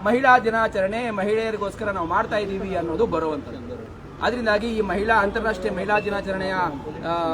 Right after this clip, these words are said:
ಅಂಗವಾಗಿ ನಾವು ಏನ್ ಮಾಡ್ತಾ ಇದೀವಿ, ಈ ತರದೆಲ್ಲ ಘಟನೆಗಳು, ಲೈಂಗಿಕ ಶೋಷಣೆ ನಡೀತಾ ಇರೋದ್ರಿಂದ ನಾವು ಪ್ರತಿಯೊಂದು,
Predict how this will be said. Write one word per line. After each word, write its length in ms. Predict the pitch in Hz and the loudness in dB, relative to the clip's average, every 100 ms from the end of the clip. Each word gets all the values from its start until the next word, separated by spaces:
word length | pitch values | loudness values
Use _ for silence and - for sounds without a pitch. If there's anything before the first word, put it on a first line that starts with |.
| 160 165 | 0 0
ಅಂಗವಾಗಿ 540 | 226 240 214 196 226 | 4 6 6 4 0
ನಾವು 520 | 190 226 254 202 - | 6 8 8 4 4
ಏನ್ 140 | 214 240 | 4 4
ಮಾಡ್ತಾ 240 | 208 202 | 2 0
ಇದೀವಿ, 200 | 190 202 | 0 -2
ಈ 100 | 202 | -4
ತರದೆಲ್ಲ 380 | 214 202 196 240 | -2 0 2 2
ಘಟನೆಗಳು, 560 | 285 294 247 226 208 | 2 0 2 4 4
ಲೈಂಗಿಕ 560 | 185 - - 190 226 226 | 2 -2 -2 0 2 2
ಶೋಷಣೆ 400 | 208 202 208 190 | 0 0 -2 -2
ನಡೀತಾ 320 | 180 214 233 | 0 2 2
ಇರೋದ್ರಿಂದ 340 | 220 202 190 196 254 - - - 147 - - - - | 4 2 2 4 4 2 -4 -4 -6 -6 -6 -6 0
ನಾವು 520 | 190 262 240 240 247 | 6 6 6 2 0
ಪ್ರತಿಯೊಂದು, 720 | 202 - 269 269 233 226 254 | 0 2 4 4 4 6 6